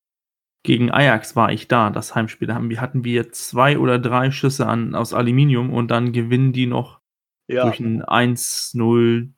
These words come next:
Speaker 1: Ich meine, Guerrero hat, hat Latte getroffen, Guy Demel sogar auch.
Speaker 2: Ah, das weiß ich nicht mehr, aber, aber, äh, das, äh, dass es unverdient war, das weiß ich noch.
Speaker 1: Das war so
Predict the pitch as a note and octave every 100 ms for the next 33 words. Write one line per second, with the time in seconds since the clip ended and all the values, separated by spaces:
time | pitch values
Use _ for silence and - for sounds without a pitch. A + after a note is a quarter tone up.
0 | _ _ _ _ _ _ _ _ B2 -
1 | C3 C#3+ C3+ C3+ C3+ E3+ E3+ E3+ D#3 D#3
2 | - D3 D3 C#3+ - C3 C#3+ D3 D3 D#3+
3 | D3 C#3 C#3+ C#3 C#3+ C#3 C3+ - - D3
4 | C#3 C#3 D3 F3 E3 D#3 D3+ D3 D3 C#3+
5 | - _ _ _ _ _ _ _ _ _
6 | _ _ - - - - A#2 B2+ C#3 C#3
7 | B2+ C#3+ C#3+ C#3 C3+ - C3 C3+ B2 A2+
8 | B2 B2+ A2+ - - A#2+ - - - C3
9 | B2 A#2+ A#2 C3+ C#3+ C3 G3+ F3+ D#3+ C#3+
10 | B2+ A2 G2+ - C#3+ - C3 B2+ A2 F2
11 | D#2+ - C3+ D#3 D3 D3 D#3